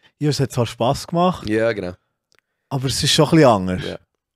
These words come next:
Speaker 1: Und sie sind meistens sehr politisch, wenn sie sagen, es ist ein bisschen anders.
Speaker 2: <laughs>
Speaker 1: Und ich verstehe, was sie meinen, aber es ist auch, ich finde es auch schön, wenn sie sehen, was sie bei uns haben.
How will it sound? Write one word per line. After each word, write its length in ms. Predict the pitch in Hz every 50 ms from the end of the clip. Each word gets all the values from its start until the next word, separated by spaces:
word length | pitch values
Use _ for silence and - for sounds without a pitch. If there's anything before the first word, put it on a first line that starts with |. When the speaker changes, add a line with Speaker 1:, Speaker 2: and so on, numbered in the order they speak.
| _ _ _ -
Speaker 1:
Und 100 | - 123
sie 60 | - -
sind 80 | 127
meistens 340 | 120 123 117 - 123 - -
sehr 160 | 120 117 117
politisch, 420 | 117 - 107 120 160 160 - 170 143
wenn 120 | 143 135
sie 80 | 127 131
sagen, 200 | 139 131 131 135
es 100 | 120 113
ist 80 | 110 -
ein 40 | -
bisschen 140 | 127 123 123
anders. 300 | 123 123 123 117 120 _ _ _ _ - - 107 - - - - - - - - 480 494 - - 740 - 175
Speaker 2:
<laughs> 300 | 147 135 139 139 139 139 139
Speaker 1:
Und 240 | 131 120 - - _ _ _ _ _ _ _ _ _ _ - 587 622 554 _ _ _ - - - -
ich 140 | 196 151 135
verstehe, 300 | 123 131 - - 127 123 123
was 200 | 127 123 117 -
sie 80 | -
meinen, 240 | 117 120 127 147 147 143
aber 180 | 123 113 120 117
es 260 | 127 127 135 123 -
ist 80 | - -
auch, 200 | 117 120 120 127 143
ich 120 | 147 -
finde 120 | 156 143
es 60 | 113 135
auch 80 | 123
schön, 360 | 117 - 135 135 156 165 165 156
wenn 100 | 151 131
sie 140 | - 127 -
sehen, 240 | - - 127 131 120
was 140 | 113 104 -
sie 80 | 113 95
bei 80 | 104
uns 140 | 101 98 -
haben. 260 | 92 78 101 160 214